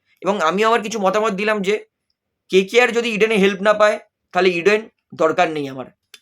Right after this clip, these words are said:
তো বন্ধুরা, ইরফান পাঠান তিনি বলছেন যে যদি কেকেআর এর বোলাররা পিচ থেকে হেল্প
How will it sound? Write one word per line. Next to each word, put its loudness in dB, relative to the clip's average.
তো 2
বন্ধুরা, 4
ইরফান 2
পাঠান 2
তিনি -6
বলছেন 0
যে 2
যদি -2
কেকেআর 0
এর 4
বোলাররা 2
পিচ -8
থেকে 0
হেল্প 0